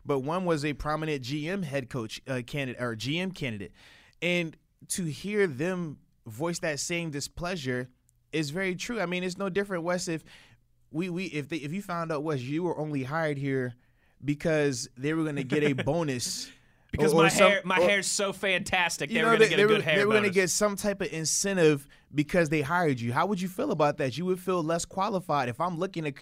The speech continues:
Speaker 1: at you across from, uh, the microphone, I'm gonna say, "Well, he's not that good. He's only here because of this."
Speaker 2: Because X, Y, and Z,
Speaker 1: And
Speaker 2: yeah.
Speaker 1: then if anything negative transpires, "You're only here. We're only keeping you because of this."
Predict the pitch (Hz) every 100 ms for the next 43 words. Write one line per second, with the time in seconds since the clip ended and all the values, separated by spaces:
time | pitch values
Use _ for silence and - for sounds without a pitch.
0 | - 214 - 160 147 175 180 - - 160
1 | 143 - 131 131 127 220 185 - 156 180
2 | 180 180 190 180 - - - - 180 175
3 | 226 220 180 - 180 156 214 208 170 185
4 | 175 170 240 180 196 196 208 208 175 165
5 | 185 151 202 - - 117 127 120 - 120
6 | 104 98 107 101 185 196 196 190 196 214
7 | 202 196 165 180 202 185 180 220 196 175
8 | - 190 214 180 143 185 170 196 196 190
9 | 160 208 208 160 180 190 185 - 220 214
10 | 175 160 151 185 - 208 208 180 190 147
11 | 185 254 98 - -